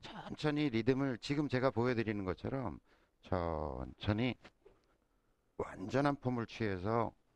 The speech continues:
지금 보세요. 제가 이렇게 하면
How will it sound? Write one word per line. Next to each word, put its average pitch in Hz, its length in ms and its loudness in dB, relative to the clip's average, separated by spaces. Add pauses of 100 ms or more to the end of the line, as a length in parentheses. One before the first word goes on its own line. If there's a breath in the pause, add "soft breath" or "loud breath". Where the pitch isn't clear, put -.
(1600)
지금 208 240 2
보세요. 117 320 4
제가 151 240 4
이렇게 147 300 4
하면 98 580 2